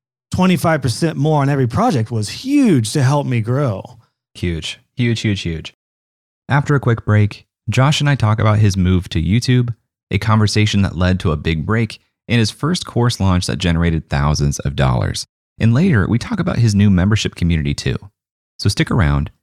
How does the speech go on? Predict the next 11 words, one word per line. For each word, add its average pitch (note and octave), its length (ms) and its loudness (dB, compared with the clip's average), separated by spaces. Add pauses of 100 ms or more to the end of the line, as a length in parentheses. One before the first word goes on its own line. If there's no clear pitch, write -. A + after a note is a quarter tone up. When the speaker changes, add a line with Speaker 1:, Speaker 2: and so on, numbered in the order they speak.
(140)
Speaker 2:
and C#2+ 80 -2
we'll D#2 80 0
be D#2 140 0
right D#2+ 160 0
back. - 400 -4 (1600)
This C#3+ 220 -2
episode B2 480 0
is F#2+ 180 -4
sponsored F2 560 -2
by D#2 420 -2
BetterHelp. D2+ 800 -4